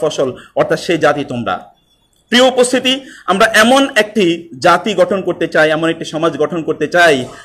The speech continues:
যেই সমাজটি প্রতি মুহূর্তে মহান আল্লাহ সুবহানাহু ওয়া তাআলার প্রতি আত্মসমর্পণকারী হবে, অর্থাৎ আরা-, আল্লাহ সুবহানাহু ওয়া তাআলার প্রতি আত্মসমর্পণ করবে।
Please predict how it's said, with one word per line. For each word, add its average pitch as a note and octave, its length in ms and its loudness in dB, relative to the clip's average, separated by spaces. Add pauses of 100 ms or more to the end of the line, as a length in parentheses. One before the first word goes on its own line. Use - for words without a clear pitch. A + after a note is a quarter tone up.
যেই F#3+ 220 4
সমাজটি G3+ 540 0
প্রতি A3+ 520 2
মুহূর্তে G#3+ 540 4
মহান F3+ 260 0
আল্লাহ E3+ 200 0
সুবহানাহু F3 400 -2
ওয়া E3+ 100 0
তাআলার E3 200 2
প্রতি G3+ 360 -4 (300)
আত্মসমর্পণকারী F#3+ 1160 0
হবে, C#3+ 220 0
অর্থাৎ G#3+ 280 0
আরা-, G3 240 4 (240)
আল্লাহ G3+ 200 2
সুবহানাহু G#3+ 400 2
ওয়া G3+ 100 4
তাআলার G3+ 180 0
প্রতি G#3+ 200 2
আত্মসমর্পণ A#3+ 680 0
করবে। A#3 460 4